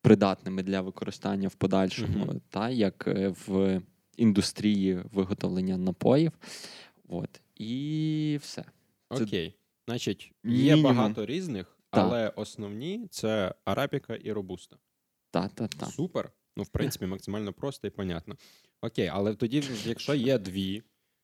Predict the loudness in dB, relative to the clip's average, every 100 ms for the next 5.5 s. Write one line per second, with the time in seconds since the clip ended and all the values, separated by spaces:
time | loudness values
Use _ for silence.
0 | _ -6 -4 -4 -4 -4 -6 -10 -14 -12
1 | -14 -14 _ _ _ -12 -12 -14 -12 -10
2 | -8 -8 -8 -6 -4 -4 -6 -10 _ -8
3 | -6 -6 -8 -14 _ -6 -4 -4 -4 -6
4 | -6 -6 -8 -10 -10 -10 -12 -16 _ -14
5 | -12 -8 -4 -4